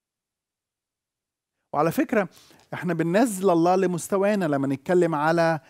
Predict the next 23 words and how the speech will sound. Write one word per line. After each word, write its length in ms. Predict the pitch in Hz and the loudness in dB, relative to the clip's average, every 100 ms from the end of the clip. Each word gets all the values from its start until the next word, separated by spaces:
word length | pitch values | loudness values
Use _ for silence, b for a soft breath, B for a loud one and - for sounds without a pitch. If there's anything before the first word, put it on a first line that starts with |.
| b - | b 0
المحبة 1040 | 147 143 151 147 - 208 175 165 165 160 | 2 2 0 -6 -2 -4 -2 2 4 4
وال-، 420 | 151 139 135 131 b b - | 2 0 0 -2 b b -6
وال-، 300 | 139 135 - | 0 0 0
والبغضة 760 | 139 135 139 185 170 175 165 | -2 0 0 0 2 2 2
بالمستوى 840 | - 147 127 143 143 135 - 185 160 | 0 -8 -6 -4 -4 -6 -2 0 2
البشري. 720 | 143 127 156 - 127 113 98 _ - | 0 0 -2 -4 -6 -8 -12 _ -12
الله 260 | 135 135 143 | -6 -4 -4
غير 160 | 139 | -6
كده 260 | 143 170 139 | -10 -10 -10
خالص، 500 | 104 76 - - _ _ _ | -10 -14 -14 -18 _ _ _
واتكلم 340 | 147 165 151 139 | -8 -2 -2 -2
عن 80 | |
الجزء 380 | 139 127 160 - | -6 -4 -4 -4
دون. 300 | 135 131 - - _ _ _ _ _ _ _ _ _ _ _ _ _ _ - | -12 -12 -14 -20 _ _ _ _ _ _ _ _ _ _ _ _ _ _ -2
الوالدين 580 | 175 202 226 220 302 277 | 2 4 4 2 -2 -2
ما 100 | 233 | -2
زالوا 420 | 208 285 294 202 | 2 4 2 0
يحبوا 380 | 156 - 156 143 | -4 -6 -6 -8
ابنهم، 360 | 123 127 107 117 _ _ _ _ 143 | -6 -8 -8 -16 _ _ _ _ -6
لكنه 300 | - 185 160 | 0 0 0
في 160 | - | -2
نفس 260 | 208 233 220 | -2 -2 0
الوقت 260 | 202 277 | 2 0